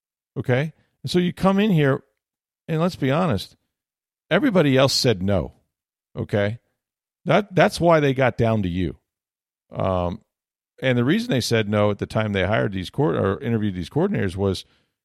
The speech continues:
they didn't have a quarterback under contract except for Kyle Trask. There was no Baker Mayfield at that time. You know, it, it was, "We fired a bunch of coaches. We're gonna hire a coordinator,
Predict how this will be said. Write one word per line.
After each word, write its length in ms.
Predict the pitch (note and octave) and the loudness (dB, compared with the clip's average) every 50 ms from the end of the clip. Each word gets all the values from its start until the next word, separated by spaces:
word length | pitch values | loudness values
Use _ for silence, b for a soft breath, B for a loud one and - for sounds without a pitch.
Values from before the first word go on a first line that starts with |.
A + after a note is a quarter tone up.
| _ _ _ _ _ _ _ | _ _ _ _ _ _ _
they 200 | A#2+ B2+ C3+ F#3+ | 0 4 4 4
didn't 200 | C#4 D4+ C4 G#3+ | 4 2 -2 -2
have 180 | A2 F#3 G#3+ F3 | -2 0 0 -2
a 60 | B2 | -2
quarterback 480 | - D3+ E3+ F#3 D3+ B2+ A#2 G#2+ - | 0 2 2 2 2 2 0 0 0
under 160 | A#2+ A#2 G#2 - | -2 -2 -2 -2
contract 420 | - C#3+ F#3 G#3 - - - _ - | -2 -2 -2 -4 -6 -12 -20 _ -10
except 720 | - - - - - - C#3+ D#3 F3+ F#3+ _ _ _ _ _ _ _ _ - | -10 -8 -6 -6 -4 -2 -2 -2 -2 -2 _ _ _ _ _ _ _ _ -12
for 80 | B2 - | -12 -6
Kyle 240 | - A#2+ A#2 A2 | -2 0 0 0
Trask. 400 | - - F3 G#3+ F#3 - - - _ _ _ _ _ _ _ _ _ _ | 0 -2 -4 -4 -4 -10 -14 -20 _ _ _ _ _ _ _ _ _ _
There 100 | - F3 | -4 -2
was 100 | D#3+ D3+ | -2 0
no 160 | B2+ D3+ F#3 F#3+ | 2 2 2 2
Baker 280 | D3 D3+ D3 C#3 B2 | 2 0 0 2 0
Mayfield 400 | G#2 A2 C#3+ F3+ - - G2+ F2 | 0 0 0 -2 -2 -2 -2 -2
at 100 | E2 D2+ | -2 -4
that 160 | - D2+ - | -4 -6 -6
time. 220 | - - C2 - - _ _ _ _ _ _ _ _ _ _ _ _ _ _ _ _ _ _ _ _ _ - | -6 -10 -10 -10 -14 _ _ _ _ _ _ _ _ _ _ _ _ _ _ _ _ _ _ _ _ _ -8
You 120 | - G#2+ F#2+ | -4 -2 0
know, 220 | F#2+ G2+ A#2 - - | 0 -2 -2 -4 -10
it, 220 | - A#2+ A#2+ - - | -8 -6 -6 -4 -2
it 60 | B2+ B2 | -2 -2
was, 380 | A#2 A2 G2+ F2 - - _ _ _ _ _ _ _ _ _ _ | 0 0 -2 -2 -4 -14 _ _ _ _ _ _ _ _ _ _
"We 260 | - A2+ A2 A2+ A2 F#2+ | -14 -10 -6 -4 -4 -2
fired 300 | - A2+ B2 B2+ C3+ C3+ | 0 0 2 2 2 2
a 20 | |
bunch 180 | B2+ C3+ B2+ - | 0 -2 -2 -4
of 80 | B2+ | -4
coaches. 380 | - C3 B2 B2 - F3 C#3 C3 | 0 0 0 0 -2 -6 -10 -8
We're 160 | A#2 F#2 F#2 | -4 -4 -2
gonna 100 | F2 E2+ | -2 -2
hire 220 | G2 G#2 A2+ A#2+ | -2 0 0 -2
a 60 | A#2+ - | -2 -2
coordinator, 580 | - A#2+ A2+ A2 A2 A2 A2 A2 A#2 A#2 A#2+ | -2 -2 0 0 0 -2 -2 -2 -2 -4 -6